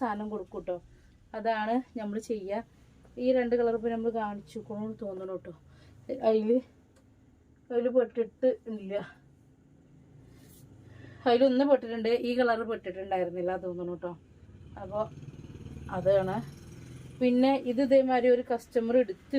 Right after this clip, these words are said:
വെച്ചിട്ട് ഇത് ആ സാധനം ഇപ്പൊ നമ്മള് ഇതില് ബാക്കി പീസ് എവിടെടാ? ഇതിലൊരു നാല്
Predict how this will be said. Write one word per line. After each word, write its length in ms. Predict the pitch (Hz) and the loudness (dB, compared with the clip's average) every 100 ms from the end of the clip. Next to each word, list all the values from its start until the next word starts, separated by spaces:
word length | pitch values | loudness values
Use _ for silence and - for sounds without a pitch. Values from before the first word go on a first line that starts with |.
| 240 | 4
വെച്ചിട്ട് 500 | 214 - 214 - 208 254 - - - - - - 202 | 2 -6 -8 -4 -4 -4 -8 -20 -20 -20 -20 -16 -12
ഇത് 160 | 190 240 254 - - - _ _ _ _ _ _ _ _ 240 | 0 2 0 -6 -20 -20 _ _ _ _ _ _ _ _ 0
ആ 20 | 247 | 2
സാധനം 440 | 254 233 226 226 247 - 226 | 2 2 2 2 0 -2 -8
ഇപ്പൊ 220 | - 247 240 | 0 2 2
നമ്മള് 280 | 226 226 240 214 - - - - - - - - | 2 4 4 2 -10 -20 -20 -20 -20 -20 -20 -12
ഇതില് 200 | 247 262 294 | -2 0 2
ബാക്കി 240 | 294 269 262 | 2 2 -2
പീസ് 220 | 269 - | -2 2
എവിടെടാ? 320 | 277 254 254 294 311 - - - - - - - - - - - - - - - - - - - - - - - - - - - - - - - - - - 254 | 2 4 2 0 -4 -18 -20 -20 -20 -20 -20 -20 -20 -20 -20 -20 -20 -20 -20 -20 -20 -20 -18 -18 -18 -16 -16 -16 -18 -18 -18 -18 -16 -18 -18 -18 -16 -16 -6 2
ഇതിലൊരു 340 | 247 262 294 294 | 4 6 6 4
നാല് 240 | 262 240 | 4 6